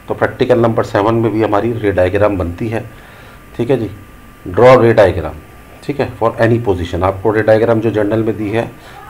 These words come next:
वो आपको मालूम करनी है। आपने क्या किया, ये टू पिन method वाला है। इसमें दो काम ये करने होंगे कि आपने सबसे पहले हाफ मार्क्स के लिए diagram बना दी, उसके बाद आपने approximate या रफ focal length मालूम कर ली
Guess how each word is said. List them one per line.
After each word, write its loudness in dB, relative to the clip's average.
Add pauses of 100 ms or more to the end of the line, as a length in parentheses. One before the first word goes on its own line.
(100)
वो 4
आपको 2
मालूम 2
करनी 0
है। -4 (560)
आपने 0
क्या 0
किया, 0
ये 0
टू -6
पिन 0
method 0
वाला 2
है। -4 (680)
इसमें 0
दो 6
काम 4
ये 2
करने 2
होंगे 0
कि -2
आपने 0
सबसे -4
पहले 0 (420)
हाफ 4
मार्क्स 0
के 0
लिए 0
diagram 2
बना 0
दी, -4 (560)
उसके 0
बाद 6
आपने 2
approximate 0
या 2
रफ -2
focal 0
length -2
मालूम 0
कर 0
ली -4